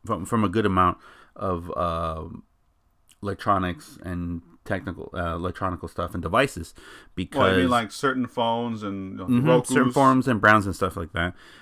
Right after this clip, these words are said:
Speaker 1: Um, the company sent, the W W E has sent an email to a lot of these, uh, to their subscribers saying that these, that the app will no longer be available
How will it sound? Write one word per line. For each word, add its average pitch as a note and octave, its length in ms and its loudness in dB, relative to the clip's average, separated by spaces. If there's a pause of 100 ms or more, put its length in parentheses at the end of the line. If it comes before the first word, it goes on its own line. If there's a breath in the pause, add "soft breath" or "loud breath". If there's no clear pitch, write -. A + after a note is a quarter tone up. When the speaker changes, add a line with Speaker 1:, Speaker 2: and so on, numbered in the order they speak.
(180 loud breath)
Speaker 1:
Um, F#2 920 0 (1500)
the G2 540 4
company D3 340 2
sent, B2 300 0 (1120)
the G2+ 180 0
W G#2+ 220 0
W G2 200 0
E F#2 40 -2
has F#2+ 160 -4
sent F#2 220 -2
an F2+ 100 -4
email F2 420 -2 (400 loud breath)
to F#2+ 720 -4
a F#2+ 120 -4
lot F#2 340 2
of F2 160 -4
these, F2+ 480 -6
uh, E2+ 340 -4
to - 140 -6
their F#2 100 0
subscribers F#2+ 600 0
saying F#2+ 360 -2
that F#2 200 -4
these, F#2 220 -8 (120)
that F#2 260 -6
the - 160 -6
app A2+ 180 0
will G2+ 100 -4
no F#2+ 160 0
longer F#2+ 260 -2
be E2+ 160 -6
available E2 600 -4